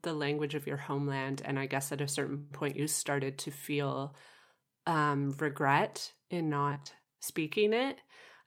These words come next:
Um, when did you become, like, kind of cognizant of the meaning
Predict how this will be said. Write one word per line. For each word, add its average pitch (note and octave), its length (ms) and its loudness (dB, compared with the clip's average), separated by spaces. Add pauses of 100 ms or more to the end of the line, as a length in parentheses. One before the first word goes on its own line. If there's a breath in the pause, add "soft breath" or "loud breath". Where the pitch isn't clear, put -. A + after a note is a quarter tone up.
Um, E3 360 6
when F3+ 360 6
did G#3 260 4
you E3+ 280 4
become, D3+ 400 0
like, C#3+ 160 0
kind C#3+ 200 0
of C#3 120 -4
cognizant C#3 720 -2
of C#3 160 -6
the C#3+ 80 -2
meaning C#3 640 0